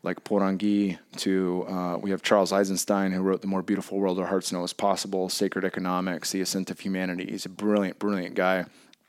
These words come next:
He's gonna be speaking at this event. Satsang will be performing. In-Q is gonna do a poetry workshop. So, I mean, we cover a lot,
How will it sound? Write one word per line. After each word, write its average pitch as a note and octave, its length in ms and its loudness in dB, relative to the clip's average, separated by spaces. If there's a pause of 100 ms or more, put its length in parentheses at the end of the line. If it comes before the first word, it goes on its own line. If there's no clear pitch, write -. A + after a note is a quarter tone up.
(320)
He's A2+ 160 4
gonna G2+ 160 2
be F#2 80 -4
speaking G2 360 -2
at F2 120 -2
this G2 160 0
event. F#2+ 360 -2 (400)
Satsang - 460 2
will F#2 100 0
be F#2 140 -2
performing. F#2 720 -2 (400)
In-Q G2+ 460 2
is F2+ 100 0
gonna F#2+ 180 0
do G2 120 0
a F#2 40 2
poetry F#2+ 400 0
workshop. F#2 540 0 (320)
So, D3 160 6
I C3 60 6
mean, D3 160 6
we F3 100 6
cover C3 440 6
a F2 60 6
lot, - 680 -2